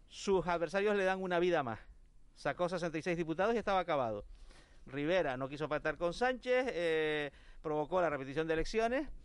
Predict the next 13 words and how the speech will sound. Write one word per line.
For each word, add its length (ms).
y 100
ahí 120
se 100
hundió 220
Rivera 400
y 100
salió 260
a 40
flote 400
Casado. 460
Y 80
Casado, 500
eh, 140